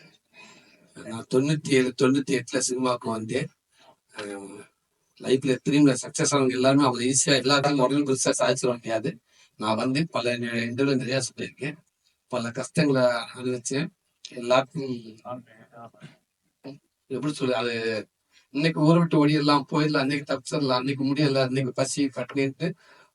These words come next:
பல வேதனைகளை நான் சந்திச்சேன்.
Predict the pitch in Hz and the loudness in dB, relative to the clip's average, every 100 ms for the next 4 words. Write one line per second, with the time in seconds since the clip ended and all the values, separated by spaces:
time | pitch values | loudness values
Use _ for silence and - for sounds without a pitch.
0 | _ 117 143 151 151 147 143 135 131 131 | _ 0 6 8 6 4 2 2 0 -2
1 | - 143 151 151 143 131 127 123 127 120 | -6 0 2 2 0 -2 -4 -10 -14 -14
2 | 131 139 | -10 -10